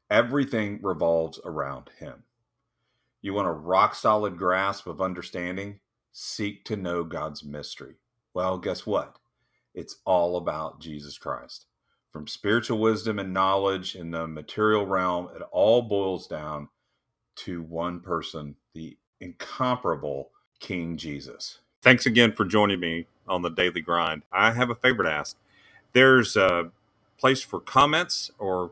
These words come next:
questions here in the show notes. Take a minute. Leave me something if you would be so kind.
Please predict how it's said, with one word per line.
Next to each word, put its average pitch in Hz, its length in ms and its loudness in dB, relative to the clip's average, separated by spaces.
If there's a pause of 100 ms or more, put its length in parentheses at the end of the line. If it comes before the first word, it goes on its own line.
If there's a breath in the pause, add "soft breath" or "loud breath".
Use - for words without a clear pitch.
questions 156 720 -2
here 123 260 2
in 113 200 0
the 98 80 -2
show 117 240 0
notes. 131 400 -2 (200)
Take 208 200 -2
a - 40 -2
minute. 85 280 -2 (180)
Leave 143 240 -2
me 123 140 -2
something 76 500 -8
if 80 220 -14
you 87 180 -8
would 82 260 -8
be 87 120 -6
so 90 180 -6
kind. 123 400 -2